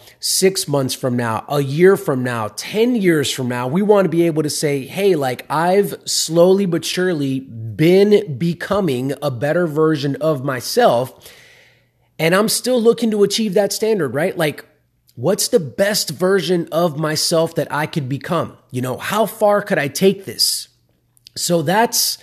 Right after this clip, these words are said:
what we're looking to do. It's actually very simple. Uh, if you look at things this way, it's, it's very manageable. It should help, uh, release or relieve some of that stress and anxiety that we may have because we're very simply just looking,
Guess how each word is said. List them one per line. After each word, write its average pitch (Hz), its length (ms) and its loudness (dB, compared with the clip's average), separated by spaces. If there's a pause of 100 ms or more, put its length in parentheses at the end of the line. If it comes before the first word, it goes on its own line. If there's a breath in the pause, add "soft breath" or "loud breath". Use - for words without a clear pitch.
(640 soft breath)
what 220 240 4
we're 214 160 2
looking 208 420 4
to 208 100 -2
do. 226 260 -2
It's - 320 -6 (100)
actually 202 760 -4
very 165 600 0
simple. 196 920 0 (380)
Uh, - 240 -18
if 120 220 -14
you 117 100 -8
look 170 300 2
at - 120 -4
things 196 500 0
this 180 280 0
way, 165 540 -2
it's, 135 420 -4
it's 104 160 -10
very 151 320 -2
manageable. 131 1080 0
It 131 200 -8
should 139 680 0 (480 loud breath)
help, 185 460 2 (240)
uh, 123 400 -12
release 135 800 -10
or 139 180 -2
relieve 131 680 -2
some 175 240 0
of 147 120 -2
that 120 200 -4
stress 160 480 -4
and 156 180 -6
anxiety 143 580 -2
that 156 120 0
we 151 140 -2
may 170 180 2
have 202 240 -2
because 202 240 -6
we're 254 120 0
very 233 320 4
simply 277 520 -2
just 208 300 -2
looking, 247 480 0